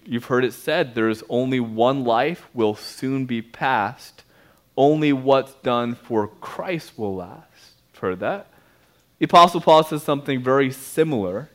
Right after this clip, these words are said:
in Philippians. Let me just read this, Philippians three nineteen through twenty. He says, well, he's talking about people. He says, "Their destiny is destruction.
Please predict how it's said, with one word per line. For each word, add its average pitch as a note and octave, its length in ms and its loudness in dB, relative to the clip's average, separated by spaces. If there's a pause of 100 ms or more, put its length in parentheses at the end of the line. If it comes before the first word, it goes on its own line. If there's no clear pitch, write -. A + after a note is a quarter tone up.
in A2+ 260 -6
Philippians. B2 760 -4
Let C3 80 -6
me D3+ 80 -4
just B2+ 340 -4 (580)
read C#3+ 340 6
this, A#2+ 200 0
Philippians C3 640 -2
three B2+ 340 -4
nineteen B2 480 -4
through A2 180 -10
twenty. A#2 420 -8 (260)
He A#2 180 -12
says, A2+ 400 -4 (920)
well, E3 120 2
he's E3+ 80 2
talking C#4 240 0
about D3+ 180 4
people. A#2 280 -6
He G2 80 -10
says, B2+ 180 -10
"Their D#3+ 360 4
destiny E3+ 680 -2
is C3 260 -4
destruction. F3 1040 -8